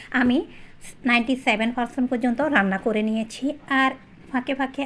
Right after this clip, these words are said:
আমি চেক করে দেখেছি যে পানিটা আমরা অ্যাড করে দিয়েছি, সেই পানির সাথে আরও গরুর মাংস থেকে কিছুটা পানি ছেড়ে এসেছে। সব পানি দিয়ে মোটামুটি আলহামদুলিল্লাহ আমাদের গরুর মাংসটা মোটামুটি নাইনটি সেভেন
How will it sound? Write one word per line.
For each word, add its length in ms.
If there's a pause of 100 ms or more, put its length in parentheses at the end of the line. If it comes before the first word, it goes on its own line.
আমি 100 (100)
চেক 140 (120)
করে 140 (240)
দেখেছি 380 (160)
যে 80 (140)
পানিটা 360 (200)
আমরা 240
অ্যাড 160 (100)
করে 160
দিয়েছি, 420 (640)
সেই 240
পানির 280
সাথে 200 (240)
আরও 200
গরুর 280
মাংস 200 (160)
থেকে 180 (120)
কিছুটা 300 (120)
পানি 200 (100)
ছেড়ে 300
এসেছে। 300 (160)
সব 220
পানি 280
দিয়ে 180
মোটামুটি 480 (100)
আলহামদুলিল্লাহ 580 (120)
আমাদের 280 (520)
গরুর 340
মাংসটা 500 (580)
মোটামুটি 460 (160)
নাইনটি 220 (120)
সেভেন 260